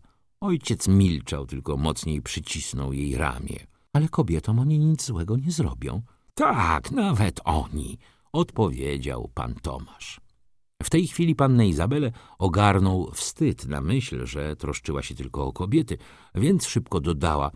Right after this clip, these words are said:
"A jeżeli nam, to i wam nie zrobią nic złego". Ale pan Tomasz uśmiechnął się i potrząsnął głową. W owym czasie dużo mówiono o zbliżającym się końcu Starego Świata,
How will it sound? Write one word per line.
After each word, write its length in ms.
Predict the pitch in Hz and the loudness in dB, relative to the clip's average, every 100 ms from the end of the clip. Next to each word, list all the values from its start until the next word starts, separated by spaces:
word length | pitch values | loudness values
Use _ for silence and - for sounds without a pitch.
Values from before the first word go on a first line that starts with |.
| - _ _ _ | -12 _ _ _
"A 60 | 156 | 2
jeżeli 420 | 180 180 175 143 | 2 4 4 4
nam, 380 | 127 120 110 120 | 6 6 6 4
to 100 | 143 | 0
i 140 | 156 | 0
wam 360 | 156 180 160 123 | 0 0 2 4
nie 140 | 123 | 4
zrobią 540 | 98 90 82 87 123 151 | 4 4 4 4 0 2
nic 240 | 190 - | 0 0
złego". 440 | 104 65 64 - - _ _ _ _ _ _ - | -4 -6 -8 -12 -16 _ _ _ _ _ _ -2
Ale 160 | 220 | 0
pan 200 | - 139 | 2 4
Tomasz 420 | 123 139 135 120 - | 6 8 8 4 2
uśmiechnął 760 | 127 123 104 87 76 69 64 60 | 0 2 4 2 2 -2 -6 -4
się 140 | 123 | -2
i 160 | 139 123 | -2 -2
potrząsnął 640 | 69 - 73 - 76 64 | -4 -4 -4 -2 -2 -2
głową. 680 | 64 85 78 60 71 64 - - _ _ _ - | 2 4 4 2 -2 -4 -8 -16 _ _ _ 2
W 80 | 139 | 4
owym 220 | 160 160 | 6 4
czasie 300 | 156 139 131 | 4 2 4
dużo 320 | 120 131 123 | 6 8 8
mówiono 580 | 110 101 123 127 92 80 | 8 6 6 6 4 2
o 60 | 73 | 0
zbliżającym 840 | 64 90 92 87 90 85 76 80 | 0 2 2 2 2 2 0 -2
się 140 | 78 78 | -2 -2
końcu 360 | 85 80 80 | 0 0 -2
Starego 380 | - 80 76 78 | -2 -2 0 -2
Świata, 460 | - 95 78 - | -4 -6 -6 -6